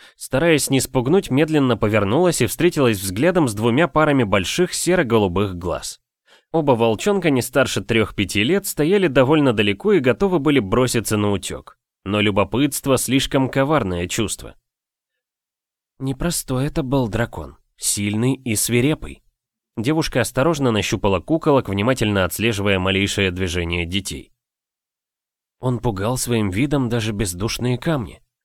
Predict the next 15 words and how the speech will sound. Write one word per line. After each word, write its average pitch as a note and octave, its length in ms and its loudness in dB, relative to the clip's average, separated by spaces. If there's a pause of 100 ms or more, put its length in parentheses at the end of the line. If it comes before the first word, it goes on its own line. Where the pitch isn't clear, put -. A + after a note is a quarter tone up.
(240)
Своим G#2 420 0
рыком C3+ 320 -2
соперничал G#2+ 720 -2
с E2 100 -6
грохотом G2+ 460 -2
шторма F#2 600 -2
и C3+ 100 -2
горных F#2 520 -4
лавин. F#2+ 420 -6 (640)
Огнём A#2 340 0
мог A#2 280 0
уничтожить A#2 640 -2
самое D3 340 0
глубокое C3+ 580 0
озеро, E2 460 -2